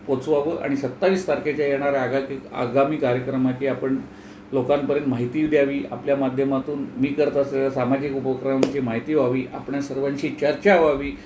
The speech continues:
नेहमी आपण मा-, सांगितल्याप्रमाणे मी कधीही आपल्याला मला आप-,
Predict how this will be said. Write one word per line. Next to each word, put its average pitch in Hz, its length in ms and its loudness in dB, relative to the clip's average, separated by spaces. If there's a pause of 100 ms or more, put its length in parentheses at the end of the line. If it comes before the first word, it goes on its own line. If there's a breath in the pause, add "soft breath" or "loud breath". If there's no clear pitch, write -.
(140)
नेहमी 147 300 4
आपण 147 280 0
मा-, 143 460 -4
सांगितल्याप्रमाणे 143 920 0
मी 151 200 -2
कधीही 160 540 4
आपल्याला 156 340 2
मला 147 440 2
आप-, 135 380 0